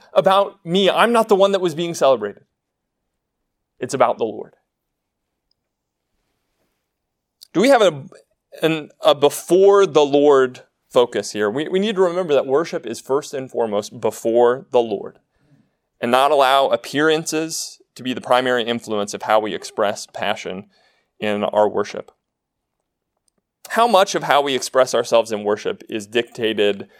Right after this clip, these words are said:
by the expectations of those around us, or by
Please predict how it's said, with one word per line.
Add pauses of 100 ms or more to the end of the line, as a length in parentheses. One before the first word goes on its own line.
(220)
by
the
expectations
of
those
around
us, (1160)
or
by